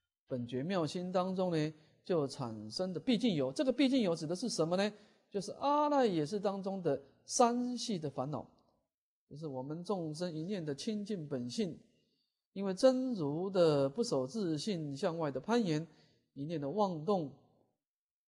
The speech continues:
就转成了无明业相、能见相跟所见相。这个时候就是产生一种众生相的升起，把清净的本性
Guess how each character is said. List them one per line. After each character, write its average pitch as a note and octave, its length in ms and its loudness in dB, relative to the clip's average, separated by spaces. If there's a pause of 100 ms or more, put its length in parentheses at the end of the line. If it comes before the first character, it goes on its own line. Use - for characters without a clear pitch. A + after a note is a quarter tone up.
(140)
就 F3+ 300 4
转 A#2 380 -6
成 B2+ 320 -6
了 C#3+ 200 4 (1300)
无 D3 180 -2
明 E3+ 220 -4
业 F#3 220 2
相、 C#3 340 0 (280)
能 C#3 260 -4
见 E3 200 -2
相 C3 240 -6
跟 C3+ 160 -6
所 A2 200 -8
见 C3 180 -6
相。 A#2+ 240 -8 (340)
这 A#3+ 120 2
个 F#3 140 0
时 C3+ 180 -4
候 C3+ 200 -2
就 C3 120 -8
是 B2 140 -8
产 G#2+ 260 -10
生 B2+ 220 -8
一 B2+ 60 -12
种 A2+ 120 -12 (520)
众 D3+ 280 2
生 B2+ 280 -6
相 A#2+ 180 -10
的 A2 80 -14
升 A#2 240 -10
起， - 220 -16 (1400)
把 A2+ 180 -10
清 F3 320 -6
净 E3 160 -8
的 C3+ 80 -6
本 C3 300 -10
性 D3 260 -6